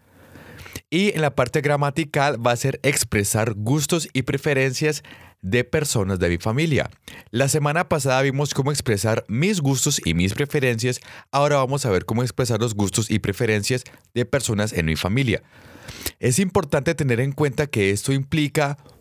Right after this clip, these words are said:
un cambio en la gramática. Vamos a ver que ya no utilizamos el verbo like y el, y la expresión don't like para, a-, para afirmaciones y negaciones,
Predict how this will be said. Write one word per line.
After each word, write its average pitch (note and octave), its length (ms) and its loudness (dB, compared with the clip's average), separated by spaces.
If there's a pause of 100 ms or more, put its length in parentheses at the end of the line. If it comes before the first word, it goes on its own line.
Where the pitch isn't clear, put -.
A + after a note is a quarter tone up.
un A2 260 0
cambio C3+ 520 0
en B2+ 180 0
la G2 140 2
gramática. F2 800 0 (540)
Vamos C#3+ 340 0
a C#3+ 60 2
ver B2 180 2
que C#3+ 140 -2
ya C3+ 100 2
no C#3 80 0
utilizamos B2+ 600 0
el A2+ 80 2
verbo F2+ 340 0
like G#2 480 0 (280)
y F2+ 100 0
el, F#2 260 2
y G#2 80 0
la G2 140 4
expresión F#2+ 680 0 (200)
don't B2 440 0
like F2 460 0 (360)
para, F2 340 2
a-, F2+ 260 0
para D#2+ 560 0 (400)
afirmaciones F2+ 720 0
y - 20 -2
negaciones, B2 560 0